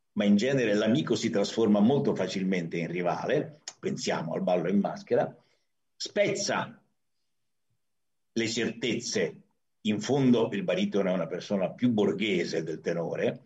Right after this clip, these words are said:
le sue certezze familiari, borghesi, perbenistiche, eccetera, pensiamo, eh, anche alla battaglia di Legnano, eccetera, eccetera,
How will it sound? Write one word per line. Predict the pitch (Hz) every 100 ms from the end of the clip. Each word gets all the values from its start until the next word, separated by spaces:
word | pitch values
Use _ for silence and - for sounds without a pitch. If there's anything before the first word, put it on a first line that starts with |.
| _ _ _
le | - -
sue | 147 160
certezze | 123 104 120 120 117 110 -
familiari, | - 87 82 95 101 101 92
borghesi, | 92 82 98 107 104 98 101 85 92 85 82 - - _ _ _ _ -
perbenistiche, | 85 92 90 104 101 - 92 92
eccetera, | - 104 101 87
pensiamo, | 85 82 80 80 78 _ _ _ _
eh, | - - - -
anche | _ _ - - _ _ _ _ _ _ _ _ _ _ _
alla | 92 90
battaglia | 85 - 78 80
di | 80
Legnano, | 80 95 104 101 95
eccetera, | 85 - 87 90 90
eccetera, | - 95 82 104 156